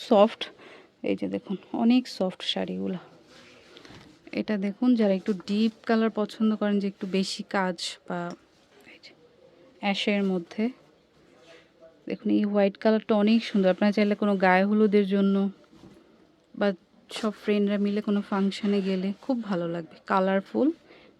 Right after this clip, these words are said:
দেখতে খুব ভালো লাগবে, ওকে। তারপর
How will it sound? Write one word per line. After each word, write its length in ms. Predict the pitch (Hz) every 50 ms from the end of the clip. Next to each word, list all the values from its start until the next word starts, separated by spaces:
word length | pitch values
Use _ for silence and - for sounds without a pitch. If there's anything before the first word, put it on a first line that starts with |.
| _
দেখতে 320 | - 214 214 _ - - 262 262
খুব 120 | - 285 262 - - -
ভালো 160 | 170 170 170 165
লাগবে, 540 | 175 170 165 - - - - - - - 226
ওকে। 240 | 220 - - 320 339 339 _ _ _ _ _ _ _ _ _ - - - - - - _ _ _ _ _ _ _ _ _ - - _ _ _ _ - - _ _ _ _ _ - - - -
তারপর 280 | - 214 196 185 -